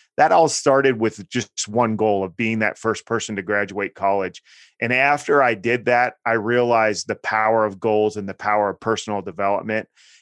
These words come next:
And from that time till now, twenty years, I've become obsessed with goals and personal development. I've used them in every area of my life. And, uh, you know, I just love it. I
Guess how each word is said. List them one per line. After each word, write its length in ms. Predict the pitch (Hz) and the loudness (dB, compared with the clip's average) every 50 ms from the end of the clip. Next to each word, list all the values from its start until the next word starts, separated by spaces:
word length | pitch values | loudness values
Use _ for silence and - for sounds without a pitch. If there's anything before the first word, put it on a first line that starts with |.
| _ - | _ -6
And 280 | 123 117 117 113 104 | -4 -4 -4 -6 -6
from 260 | - - 123 117 113 | -4 -4 -4 -2 0
that 260 | 117 123 131 127 - - | 0 2 0 0 -2 -2
time 360 | - 131 131 127 127 127 127 | -2 0 2 2 2 0 -2
till 260 | 123 - 123 123 117 | -2 0 0 0 0
now, 380 | 113 107 110 107 110 113 120 123 | 0 0 0 0 2 2 2 0
twenty 320 | - - - 120 120 120 120 | 0 -2 -4 -2 -2 -2 -2
years, 520 | 110 101 110 113 113 113 117 120 117 - - _ _ _ _ - | -4 -2 -2 0 0 0 0 -2 -4 -8 -14 _ _ _ _ -2
I've 180 | 113 120 110 | -2 -2 -2
become 380 | 92 123 113 - - 120 120 110 | -4 -8 -8 -4 -4 -4 -2 -2
obsessed 720 | 101 90 82 - - - - 113 107 110 113 - - - | -4 -6 -6 -10 -10 -6 -2 0 0 0 0 -2 -6 -4
with 300 | 110 110 101 95 92 - _ _ - _ _ - | -2 0 0 -2 -4 -10 _ _ -20 _ _ -4
goals 340 | 117 135 123 117 117 110 - | 0 2 2 2 2 0 -2
and 160 | 113 107 - | -6 -8 -6
personal 400 | - 117 117 107 - 110 104 101 | -2 -2 -2 -2 -2 -4 -6 -6
development. 580 | 95 101 90 95 104 101 101 95 104 101 98 95 | -6 -8 -4 -2 -2 0 0 -2 -2 -4 -4 -2
I've 240 | 92 98 98 98 101 | -2 -4 -4 -4 -2
used 320 | 120 135 139 135 120 107 | 0 2 2 2 2 0
them 160 | 127 123 113 | 0 0 0
in 140 | 110 107 107 - | 0 -2 -2 0
every 320 | - 127 127 120 127 120 113 | 0 0 2 2 2 2 4
area 360 | 113 113 110 110 110 107 107 | 2 2 2 2 0 0 -2
of 100 | 104 90 | -4 -4
my 160 | 104 101 98 | -4 -6 -6
life. 400 | 92 92 95 95 92 92 - - _ _ _ _ _ _ - - _ _ _ _ | -4 -4 -4 -4 -4 -6 -10 -18 _ _ _ _ _ _ -20 -20 _ _ _ _
And, 420 | 117 113 110 107 104 104 104 98 104 | -4 -2 -2 -2 -2 -4 -4 -4 -4
uh, 240 | 101 98 95 98 98 95 | -2 -2 -2 -2 -4 -4
you 120 | 113 117 | -4 -2
know, 260 | 113 104 101 101 - - - | -2 -2 -2 -2 -4 -6 -6
I 120 | - 113 | -6 -4
just 320 | 104 113 120 - - - - _ | -4 -4 -4 -4 -6 -8 -12 _
love 280 | 113 110 120 123 123 117 | -6 0 2 2 4 4
it. 140 | 120 117 113 | 2 2 2
I 180 | 104 101 101 | 2 0 0